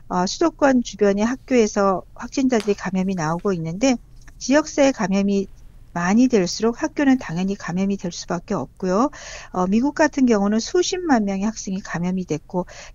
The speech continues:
그중에는 거의 구십 명 가까이가 지금 사망한 걸로 되어 있기 때문에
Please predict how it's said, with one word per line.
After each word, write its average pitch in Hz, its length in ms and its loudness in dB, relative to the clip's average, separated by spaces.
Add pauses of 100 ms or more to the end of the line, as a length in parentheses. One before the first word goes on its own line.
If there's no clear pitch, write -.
그중에는 220 460 2
거의 196 500 2 (100)
구십 226 300 -2
명 247 180 4
가까이가 190 540 -4
지금 220 160 -8
사망한 294 440 0
걸로 185 200 -2
되어 170 220 -6
있기 170 180 -10
때문에 208 480 0